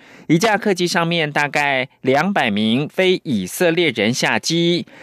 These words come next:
客机随后奉命飞返南韩。继二十一号证实境内第一起二零一九年冠状病毒疾病首起的确诊病例之后，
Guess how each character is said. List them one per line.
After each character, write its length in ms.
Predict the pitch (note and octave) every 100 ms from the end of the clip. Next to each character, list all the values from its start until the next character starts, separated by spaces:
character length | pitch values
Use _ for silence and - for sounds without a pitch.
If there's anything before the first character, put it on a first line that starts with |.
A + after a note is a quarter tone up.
| -
客 200 | - F#3
机 280 | D#3+ E3+ F3+
随 240 | F3 B2 C3+
后 180 | D#3+
奉 220 | D3 G#3 F3
命 280 | F#3+ D3+
飞 200 | - D3+
返 320 | D3 A#2 F#2 G#2
南 200 | G#2 C3
韩。 520 | B2 G2+ A#2 D3+ - _ _ - - - - _
继 220 | - A#3+
二 120 | B3 A#3
十 140 | A3
一 80 | G#3+
号 180 | G#3+ G3
证 220 | A3+ G3+
实 220 | - C#3+
境 180 | F#3 E3+
内 140 | E3
第 180 | D#3+ F3
一 140 | G#3+
起 280 | G3 - A#2+
二 140 | - D3+
零 140 | D3
一 100 | E3+
九 200 | F#3 C3
年 260 | A2+ A2 B2+
冠 180 | D#3+ E3
状 160 | D#3+
病 220 | E3 G3+
毒 160 | D#3 B2
疾 160 | A#2+ B2
病 260 | E3+ D3+
首 240 | C3+ B2+ D#3+
起 200 | - G#2
的 180 | A#2
确 300 | A#2 - F#3+
诊 180 | C3+ G2
病 180 | C#3+ C#3+
例 120 | C3+
之 140 | A#2 D3
后， 500 | F3 D#3+ A#2+ F2